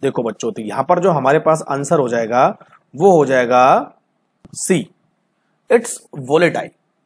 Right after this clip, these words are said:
Camphor जो है, किसी substance के molecular mass को determination करने में काम आता है, और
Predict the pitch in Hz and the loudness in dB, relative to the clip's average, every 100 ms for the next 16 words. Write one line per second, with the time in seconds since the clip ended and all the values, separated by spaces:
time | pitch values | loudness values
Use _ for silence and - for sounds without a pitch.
0 | _ _ _ _ - 165 175 220 202 165 | _ _ _ _ -4 -2 0 0 0 2
1 | 156 143 151 247 _ _ _ _ 196 196 | 4 4 2 -2 _ _ _ _ -6 -2
2 | 247 262 277 - _ _ _ _ - 175 | 2 2 0 -6 _ _ _ _ -6 -4
3 | 165 - 202 220 208 - 147 185 151 143 | -4 -2 0 0 -4 -4 -2 -2 0 2
4 | 170 185 208 226 170 147 147 - 175 135 | 2 0 2 2 2 -2 -2 -2 -2 -2
5 | 151 143 131 160 131 113 120 156 156 127 | -2 -2 -6 -6 -6 -6 -6 -6 -2 -2
6 | 120 107 117 117 190 - - - - 156 | -2 -6 -4 -2 -2 -4 -18 -16 -2 -2